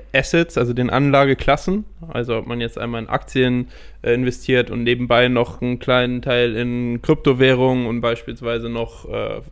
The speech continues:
fünf Prozent seines Vermögens in Gold steckt oder Edelmetalle oder halt innerhalb der Assetklasse, jetzt beispielsweise wieder auf Aktien bezogen, heißt, dass man,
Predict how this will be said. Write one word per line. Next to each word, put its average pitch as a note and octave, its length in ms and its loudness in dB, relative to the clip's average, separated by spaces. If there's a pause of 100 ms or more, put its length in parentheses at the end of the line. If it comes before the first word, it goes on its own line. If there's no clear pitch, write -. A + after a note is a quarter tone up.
(140)
fünf C3 260 -4
Prozent B2+ 380 2
seines B2 240 2
Vermögens B2+ 440 2
in B2+ 140 -2
Gold C#3 260 4
steckt - 360 0
oder A#2+ 140 0
Edelmetalle B2+ 720 2 (480)
oder C3+ 300 4
halt C3+ 260 2
innerhalb C3+ 600 4 (240)
der A#2 280 2
Assetklasse, B2 840 2 (540)
jetzt - 180 -14
beispielsweise A#2 720 -2
wieder A#2+ 180 -2
auf - 80 -6
Aktien B2 400 -4
bezogen, A#2+ 480 -6
heißt, A#2+ 260 -2
dass A#2+ 180 -6
man, A#2+ 240 -4